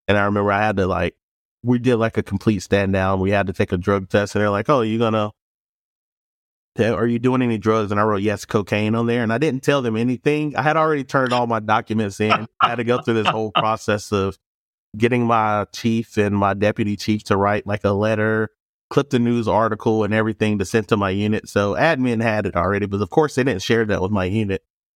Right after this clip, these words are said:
Speaker 1: And I'm like, "Oh, they, they're making me," 'cause I thought it was dumb. I'm like, "They're making me take a drug test." And I just now got exposed to cocaine literally, like, one or two days ago before my, like, our two week drill or training or something.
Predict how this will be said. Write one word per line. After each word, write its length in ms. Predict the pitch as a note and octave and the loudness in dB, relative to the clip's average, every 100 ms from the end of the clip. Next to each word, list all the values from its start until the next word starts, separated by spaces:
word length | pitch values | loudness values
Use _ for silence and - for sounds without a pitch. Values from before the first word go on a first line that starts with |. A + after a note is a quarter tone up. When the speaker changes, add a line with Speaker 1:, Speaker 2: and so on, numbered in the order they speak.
| _ - | _ 0
Speaker 1:
And 80 | B2+ | 0
I'm 100 | A#2+ | 2
like, 160 | G2+ | 2
"Oh, 160 | A2 G#2 | 2 2
they, 180 | A#2 - | 0 -2
they're 140 | G2+ C#3 | -2 0
making 300 | C3+ C#3+ C3+ | 0 0 0
me," 120 | C3 | -2
'cause 220 | - C3 | -2 0
I 80 | C#3+ | 2
thought 180 | E3+ E3+ | 2 0
it 80 | B2 | 0
was 100 | A2 | 0
dumb. 240 | C3 C3 | 0 2
I'm 60 | B2 | 0
like, 120 | G#2+ | 0
"They're 100 | C3 | 0
making 320 | A2 B2 A#2+ A#2+ | 0 0 0 0
me 100 | A2+ | 0
take 200 | B2+ G#2+ | 0 0
a 40 | |
drug 320 | G2 G#2+ A2 | 2 2 0
test." 380 | - A#2 A2+ - _ _ _ _ _ | 0 0 0 -8 _ _ _ _ _
And 300 | A#2 A2+ G#2+ | 0 2 2
I 140 | F2+ G#2+ | 0 -2
just 420 | G2+ A2 A2+ - | 0 0 0 0
now 240 | A2+ A2 | 2 2
got 200 | G#2 G#2+ | 2 0
exposed 420 | F2+ - G#2+ G#2+ | -2 -2 -2 -2
to 60 | - | -2
cocaine 500 | - G#2 G#2+ A2 G#2 | -2 0 2 0 2
literally, 340 | B2+ C#3+ B2+ | 2 2 2
like, 220 | A2 G#2 A2 | 0 0 2
one 160 | B2 | 2
or 80 | B2 | 0
two 160 | - A2 | 0 2
days 280 | G#2+ G2 | 2 2
ago 300 | F#2+ F2+ E2 - _ _ - | 0 0 0 -4 _ _ -12
before 320 | - - G#2+ | -6 0 2
my, 340 | G2+ G2 F#2 F#2+ | 2 2 0 -2
like, 200 | - G2+ G#2+ | -2 0 2
our 120 | F#2 | 0
two 220 | - A#2 | 0 0
week 260 | G#2+ F#2 F#2+ | 0 -4 0
drill 240 | G#2+ G#2 | 2 2
or 120 | G2+ | 0
training 300 | F2+ G#2+ G2+ | 0 0 0
or 120 | G2 | -2
something. 400 | F#2 F2+ - E2+ | -2 -4 -2 -8